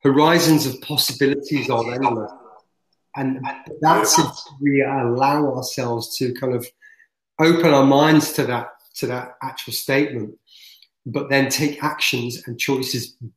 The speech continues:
based on that, not based on, "Your mum might not think that's a very good thing to do. You should go to school, and go to college, and go to university."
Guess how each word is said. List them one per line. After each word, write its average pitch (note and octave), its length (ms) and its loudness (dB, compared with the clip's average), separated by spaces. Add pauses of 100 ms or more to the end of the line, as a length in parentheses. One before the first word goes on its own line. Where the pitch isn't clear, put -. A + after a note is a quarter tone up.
based D3 360 2
on A#2+ 200 -2
that, A#2+ 300 -6
not C3+ 420 0 (220)
based C3 360 0
on, A#2 380 -2 (880)
"Your A#2 140 -8
mum C3 200 -2
might C3+ 200 -2
not C#3+ 200 -6
think D3 180 0
that's D3 180 -6
a D3+ 40 -2
very D3+ 180 2
good D#3 200 -2
thing D#3+ 160 2
to E3 120 -6
do. F3 360 4 (600)
You C#3 60 -14
should - 240 -2
go C#3 80 2
to C#3+ 80 2
school, E3+ 480 4 (100)
and C3 140 -8
go C3+ 80 -8
to C#3+ 180 -6
college, E3 320 -6
and C3+ 140 -6
go C#3 60 0
to C3+ 80 0
university." C#3+ 600 -2